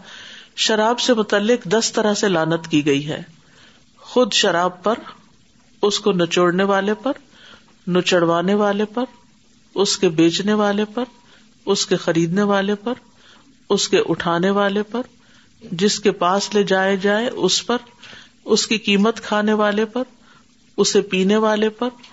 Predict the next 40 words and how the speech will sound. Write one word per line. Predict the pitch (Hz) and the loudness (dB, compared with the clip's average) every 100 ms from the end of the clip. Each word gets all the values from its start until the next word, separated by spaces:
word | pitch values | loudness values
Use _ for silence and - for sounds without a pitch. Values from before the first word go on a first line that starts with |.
| - - _ _ - - | -20 -20 _ _ -18 -4
اور | 165 | -2
اس | 160 - | -2 -4
کے | 262 - - - - - | -8 -12 -20 -20 -20 -8
پلانے | 185 160 147 147 | -2 -2 -2 -4
والے | 139 - - | -6 -10 -12
پر۔" | - - _ _ _ _ _ _ - - - | -16 -20 _ _ _ _ _ _ -20 -8 -2
رسول | 196 240 208 | 2 4 4
اللہ | 185 190 | 4 2
صلی | 180 190 | 0 0
اللہ | 180 170 | 0 0
علیہ | 165 | 0
وسلم | 165 165 175 185 | 0 0 0 0
نے | 180 | 0
فرمایا، | 180 165 175 185 190 - - - | -2 -2 0 -2 -6 -18 -20 -8
"شراب | - 196 190 190 | -2 0 2 0
خباثتوں | - 180 170 180 - 254 | -2 -2 0 0 0 0
کی | 233 196 | 0 0
جڑ | 160 156 147 | 0 0 -2
ہے، | 147 - - - - - | -6 -6 -18 -18 -20 -10
جس | 170 208 208 | -2 -2 0
نے | 220 | 0
شراب | - 190 196 214 214 | 2 2 2 -2 -4
پی | 226 233 | -2 0
اللہ | - 170 185 | 0 2 2
اس | 190 180 - | 2 0 -2
کی | 202 | -4
چالیس | - 170 175 185 180 | 0 0 0 0 0
دن | 185 | -2
کی | 180 | 0
نماز | 165 160 160 165 | -2 0 -2 -2
قبول | - 156 156 151 | -4 -2 0 0
نہیں | 147 | -4
کرے | 151 143 131 139 | -6 -6 -6 -8
گا۔" | 156 - - - - _ _ - | -18 -20 -20 -20 -20 _ _ -10
ٹھیک | - 175 233 | -6 -6 -6
ہے، | - - - - - - 175 | -12 -18 -20 -20 -20 -10 -4
یعنی | 165 165 | -4 -2
چالیس | 180 170 196 180 | 0 0 0 2
دن | 208 196 | 0 0
کی | - | 0